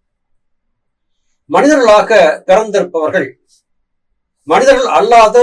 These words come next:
மற்ற எல்லா ஜீவராசிகளை காட்டிலும் சற்று வேறுபட்டவர்கள். மனிதர்களுக்கு சிந்திக்க தெரியும். எது சரி, எது தவறு என்பதை புரிந்து கொள்ளக்கூடிய ஆற்றல் இருக்கிறது. நித்திய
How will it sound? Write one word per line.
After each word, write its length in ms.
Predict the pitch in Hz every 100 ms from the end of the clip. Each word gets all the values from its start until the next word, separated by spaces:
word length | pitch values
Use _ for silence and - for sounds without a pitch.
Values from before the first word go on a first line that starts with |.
| 262
மற்ற 340 | 180 240 - 240
எல்லா 300 | 190 214 233
ஜீவராசிகளை 720 | 190 190 233 208 190 185 180 180
காட்டிலும் 540 | - 170 180 208 175 170
சற்று 420 | 208 202 214 180 - 160
வேறுபட்டவர்கள். 760 | 156 240 262 165 - 143 110 - _ _ _ _ _ _ _ _ _ _ _ _ -
மனிதர்களுக்கு 720 | 185 285 285 226 208 - 214
சிந்திக்க 420 | 208 220 233 247 208
தெரியும். 380 | 190 160 139 - _ _ _ _ _ _ _ _ _
எது 240 | 156 233 285
சரி, 300 | 214 208 220 151
எது 220 | 202 262
தவறு 380 | - 190 254 240 180
என்பதை 360 | 185 185 185 180 165
புரிந்து 320 | 180 220 277
கொள்ளக்கூடிய 500 | 233 196 180 185 180 175
ஆற்றல் 400 | 185 220 214 160
இருக்கிறது. 480 | 156 - 139 127 120 _ _ _ _ _ _ _ 143
நித்திய 460 | 208 - - 247